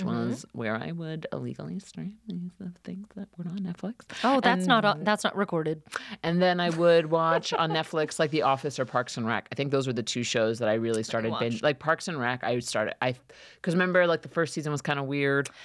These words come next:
Speaker 1: Every, this is one of those shows that everyone's like, "You know what you don't have to do? Watch an entire first season that sets up the plot and everything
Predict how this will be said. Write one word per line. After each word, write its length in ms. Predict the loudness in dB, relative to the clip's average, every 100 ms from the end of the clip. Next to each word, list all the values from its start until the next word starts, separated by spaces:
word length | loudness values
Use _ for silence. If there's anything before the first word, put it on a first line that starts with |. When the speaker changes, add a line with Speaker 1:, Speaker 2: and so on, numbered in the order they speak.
| -2 0
Speaker 1:
Every, 180 | 0 -2 0
this 240 | 2 4
is 180 | 4 4
one 280 | 6 6 6
of 80 | 6
those 180 | 6 4
shows 360 | 4 4 6
that 120 | 4
everyone's 340 | 4 4 2 2
like, 260 | 0 -2 -6
"You 160 | -2
know 300 | 2 4 4
what 240 | 4 2 0
you 160 | -2
don't 340 | -2 0 0 0
have 220 | -2 -2
to 100 | -6
do? 300 | -2 0 0
Watch 340 | 2 2 2 2
an 180 | 2
entire 580 | 2 0 -2 -2 0 0
first 340 | 0 -2 -2 -2
season 380 | -2 2 4
that 200 | 4 0
sets 380 | -4 -4 -2 0
up 220 | 0 0
the 100 | -6
plot 460 | -6 0 2 0 0
and 180 | -2 -2
everything 800 | -2 -2 0 0 0 0 2 0